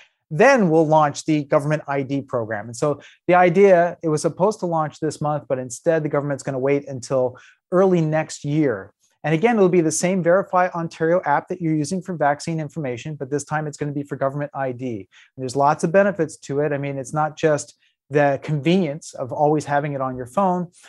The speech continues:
but it's the security of knowing that when you present I D, you don't have to present all of the information in your I D, just enough for what's required by the service that you're using. And if you lose your phone, you can, of course, remotely wipe the phone.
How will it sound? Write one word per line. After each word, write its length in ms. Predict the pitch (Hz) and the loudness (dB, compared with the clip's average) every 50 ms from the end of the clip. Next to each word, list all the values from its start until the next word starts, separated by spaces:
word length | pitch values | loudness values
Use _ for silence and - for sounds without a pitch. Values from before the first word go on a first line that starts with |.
| - _ _ - | -20 _ _ 0
but 140 | 240 226 220 | 2 4 4
it's 180 | 202 185 - | 2 0 -2
the 100 | - 196 | -4 -6
security 440 | 165 - 190 160 - - 175 170 170 | -6 -6 -6 -4 -2 0 2 2 2
of 80 | 160 156 | 2 0
knowing 200 | 156 156 156 156 | 0 0 0 -2
that 120 | 147 - 156 | -4 -6 -6
when 260 | 139 139 160 180 202 | -2 0 2 2 2
you 100 | 196 180 | 2 0
present 360 | - - 131 120 151 143 135 | -2 -4 -6 -4 -6 -6 -6
I 200 | - 135 131 127 | -4 -4 -4 -4
D, 360 | 123 117 127 127 127 135 131 _ _ _ _ _ - | -4 -6 -6 -6 -6 -6 -8 _ _ _ _ _ -2
you 80 | 165 160 | 0 2
don't 100 | - 175 | 2 2
have 140 | 170 165 - | 2 0 -2
to 80 | 143 | -4
present 320 | 143 156 147 156 151 151 - - _ | -4 -4 -2 -2 -4 -6 -6 -8 _
all 220 | 151 147 156 165 | 0 2 4 4
of 80 | 165 143 | 4 4
the 100 | 147 143 | 2 -2
information 480 | 139 127 135 139 139 131 120 - 139 127 | -4 -4 -6 -8 -6 -6 -6 -8 -8 -8
in 60 | 123 | -8
your 160 | 123 123 120 | -6 -6 -6
I 80 | 117 120 | -6 -6
D, 220 | 117 123 123 120 | -6 -8 -8 -8
just 280 | 117 120 165 156 - - | -2 0 0 0 0 -2
enough 360 | 147 147 147 143 139 - _ _ _ _ _ _ _ _ | -4 -2 0 -2 -2 -4 _ _ _ _ _ _ _ _
for 80 | - 143 | -2 0
what's 320 | 131 143 143 143 - - | 2 2 0 0 -2 -4
required 540 | 139 - - - - 151 143 139 139 127 117 | -8 -8 -6 -2 2 2 4 4 2 0 -2
by 100 | 139 131 | -6 -6
the 100 | 120 120 | -6 -6
service 320 | - - 143 135 135 - | -8 -6 -6 -6 -6 -8
that 140 | - 139 - | -10 -10 -10
you're 120 | 131 131 | -8 -8
using. 400 | 131 135 135 123 139 143 147 - - | -6 -6 -6 -6 -6 -8 -10 -6 -2
And 480 | 214 254 277 247 196 170 160 165 170 - - | 0 0 2 2 0 -2 -4 -6 -10 -6 -4
if 160 | 180 160 - | -4 -2 0
you 100 | 170 165 | 0 2
lose 280 | 165 180 247 294 269 226 | 2 2 2 2 2 0
your 80 | 170 | -2
phone, 420 | - - - 143 139 139 143 151 156 | -4 -4 -6 -6 -6 -6 -6 -6 -6
you 100 | 165 175 | -6 -4
can, 140 | 175 180 170 | -4 -4 -6
of 140 | 151 - | -6 -6
course, 320 | _ - 165 160 - - - | _ 2 2 2 2 0 -2
remotely 500 | 147 147 156 175 220 226 180 147 143 139 | 0 2 4 6 4 4 2 0 -4 -4
wipe 460 | 131 120 123 139 156 190 180 185 - | -4 -2 0 2 2 2 2 -2 -8
the 80 | 147 123 | -14 -12
phone. 300 | - 127 117 110 101 | -10 -10 -10 -10 -12